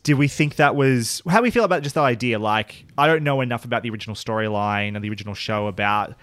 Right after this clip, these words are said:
the story of Carrie, Carrie and Big and how they got together and them getting married. And it, oh, the one bit I did see was in the movie, and that was a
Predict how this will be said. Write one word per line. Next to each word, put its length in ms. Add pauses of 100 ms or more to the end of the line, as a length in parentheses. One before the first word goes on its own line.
(120)
the 60
story 440
of 120
Carrie, 340
Carrie 340
and 120
Big 260
and 140 (180)
how 180
they 100
got 120
together 420
and 120
them 120
getting 240
married. 320
And 160
it, 120
oh, 100
the 80
one 220
bit 100
I 80
did 180
see 160
was 180
in 280 (500)
the 460
movie, 440
and 200
that 180
was 320
a 180